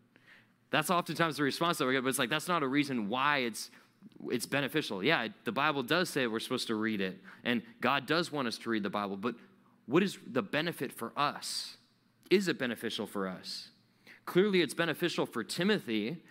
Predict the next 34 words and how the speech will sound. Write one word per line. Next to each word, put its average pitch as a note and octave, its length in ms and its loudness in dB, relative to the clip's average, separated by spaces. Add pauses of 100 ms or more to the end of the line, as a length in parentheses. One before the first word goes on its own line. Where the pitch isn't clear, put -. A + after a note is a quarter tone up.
(160)
because B2 400 0
Paul D3+ 280 0
is C#3+ 100 0
writing C#3+ 220 2
specifically D3 520 0
to A#2 100 0
Timothy, C#3 420 2
addressing C#3 440 -2
things D3 240 -2
that C3 100 0
are B2 80 2
going C3 280 -2
on C3 120 -4
in A#2 60 -2
the G#2+ 80 -2
church, D#3+ 340 0
and, B2+ 80 -4
"Hey, D3 280 0 (180)
you C3+ 120 -2
need D#3+ 100 4
to A#2+ 60 -4
put D#3+ 180 -4
this D3+ 160 -2
into C3+ 120 -2
practice C3+ 360 -2
'cause A2+ 160 -4
this C3+ 160 -4
is A#2+ 120 -2
really C3+ 260 -2
helpful B2 540 -4 (200)
and A#2+ 120 -2
beneficial C3+ 460 0
for G#2+ 160 -6
you." A2 340 -2